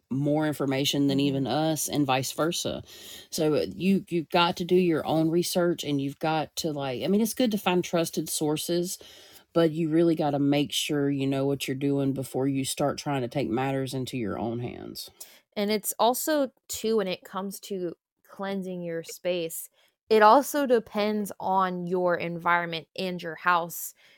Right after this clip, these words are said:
Speaker 2: and
Speaker 1: Uh-huh.
Speaker 2: wherever you're living, because while the source I got it from, it works for that person, well, their house isn't the same as mine, so it makes sense as to why it didn't work the way it worked for them.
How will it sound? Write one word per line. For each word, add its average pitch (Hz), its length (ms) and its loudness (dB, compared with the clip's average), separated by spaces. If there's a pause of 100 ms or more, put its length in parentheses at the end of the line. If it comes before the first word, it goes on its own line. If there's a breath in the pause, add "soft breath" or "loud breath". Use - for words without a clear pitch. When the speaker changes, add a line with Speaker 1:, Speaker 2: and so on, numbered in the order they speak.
(120 soft breath)
Speaker 2:
and 196 120 -2
Speaker 1:
Uh-huh. - 20 0
Speaker 2:
wherever 180 220 2
you're 165 160 -4
living, 170 380 -4
because 170 580 -4 (280 soft breath)
while 196 360 6
the 202 140 -4
source 254 600 0
I 196 120 -2
got 208 260 6
it - 100 -4
from, 175 560 -2
it 196 180 -4
works 190 260 -4
for 185 120 -8
that 196 220 0
person, 196 420 -6
well, 175 140 -6
their 175 160 -2
house 190 320 -4
isn't 180 240 -10
the 190 80 -8
same 185 280 -8
as 165 120 -10
mine, 190 360 -6
so 170 300 -6 (260 soft breath)
it - 180 -6
makes 180 220 -6
sense 185 220 -6
as 175 140 -12
to 180 120 -8
why 170 280 -4
it - 160 -12 (120)
didn't 180 340 -6
work 180 280 -6 (140)
the 180 80 -10
way 170 320 -4 (180)
it 175 160 -6
worked 175 260 -6
for 170 200 -8
them. 170 460 -10